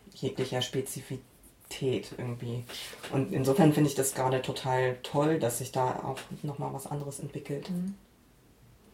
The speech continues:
Speaker 2: Ja, okay. Ich, ich hatte auch noch den Gedanken, dass Leute auch, äh, eher,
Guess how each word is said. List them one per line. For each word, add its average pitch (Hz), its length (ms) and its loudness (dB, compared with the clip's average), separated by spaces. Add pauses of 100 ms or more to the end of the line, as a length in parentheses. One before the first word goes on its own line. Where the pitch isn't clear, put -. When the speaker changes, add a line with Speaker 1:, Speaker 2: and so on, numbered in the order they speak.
(240)
Speaker 2:
Ja, 185 240 2 (160)
okay. 202 300 2 (240)
Ich, - 100 -10
ich - 200 -6
hatte 196 240 4
auch 185 60 2
noch 180 120 -2
den 185 100 2
Gedanken, 180 320 2
dass 175 320 -2 (220)
Leute 180 480 2 (640)
auch, 202 400 4 (400)
äh, 175 580 0 (1300)
eher, 196 360 10